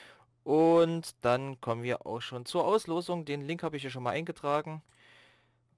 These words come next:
Vierzig Kommentare haben dran teilgenommen, also vierzig Leute haben dran teilgenommen. Und gucken wir mal, wer gewonnen hat. Und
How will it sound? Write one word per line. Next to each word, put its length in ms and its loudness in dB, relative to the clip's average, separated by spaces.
Vierzig 480 -4
Kommentare 560 0
haben 140 -6
dran 200 -10
teilgenommen, 800 -6
also 120 -6
vierzig 300 -6
Leute 220 -4
haben 80 -10
dran 140 -14
teilgenommen. 520 -8
Und 200 -12
gucken 340 -10
wir 100 -6
mal, 280 -4
wer 160 -2
gewonnen 440 -2
hat. 300 -4
Und 640 -2